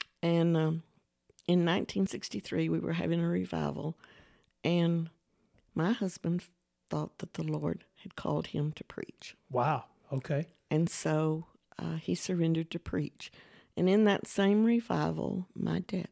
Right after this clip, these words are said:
Speaker 1: joined the church.
Speaker 2: Man.
Speaker 1: After all those years.
Speaker 2: After all those years.
Speaker 1: And my mom said, "He's just like you. He's there every time the door's open now." <laughs> So,
Speaker 2: Yeah, that's awesome.
Speaker 1: so,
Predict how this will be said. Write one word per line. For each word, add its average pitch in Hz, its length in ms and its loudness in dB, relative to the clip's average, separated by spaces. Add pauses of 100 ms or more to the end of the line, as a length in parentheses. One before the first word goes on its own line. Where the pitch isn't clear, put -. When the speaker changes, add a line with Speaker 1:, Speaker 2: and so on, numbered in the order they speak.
Speaker 1:
joined 160 340 -4
the 185 60 -10
church. - 600 -8
Speaker 2:
Man. 123 560 -4
Speaker 1:
After - 280 -4
all - 320 -8
those - 300 -8
years. - 180 -8
Speaker 2:
After 135 260 -4
all 131 100 -2
those 139 240 -2
years. 139 240 -2
Speaker 1:
And 165 260 2
my 160 120 6
mom 190 260 8
said, 165 300 4
"He's - 180 -2
just - 240 2
like 170 300 2
you. 190 160 2
He's 170 260 -4
there 165 160 2
every 160 140 0
time - 240 0
the - 60 2
door's - 300 2
open - 300 -2
now." - 200 -4
<laughs> - 40 -4
So, 220 460 2
Speaker 2:
Yeah, 165 440 6 (140)
that's 160 300 -4
awesome. 151 540 -2
Speaker 1:
so, - 40 -12